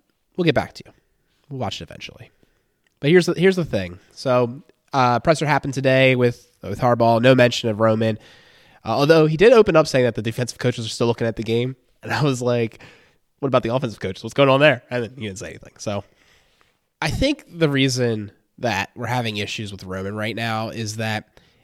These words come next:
his offense is designed that things have to be perfect and well executed or it's gonna fall off the rails.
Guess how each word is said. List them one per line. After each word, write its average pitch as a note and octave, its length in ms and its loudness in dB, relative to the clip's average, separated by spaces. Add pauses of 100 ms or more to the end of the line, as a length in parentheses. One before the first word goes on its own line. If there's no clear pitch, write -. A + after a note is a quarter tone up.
(100)
his E3+ 260 0
offense F#3 420 2
is D3 180 -4
designed G#2+ 960 -6 (380)
that A2+ 200 -4
things D3+ 220 0
have E3 160 2
to D#3+ 100 0
be C3 160 0
perfect G#2+ 640 -4
and G2+ 120 -8
well G#2 200 -6
executed F#2+ 460 -10
or F#2+ 100 -10
it's G2 100 -12
gonna G#2+ 160 -8
fall F#2+ 300 -8
off - 140 -14
the D#2 100 -16
rails. C2 560 -14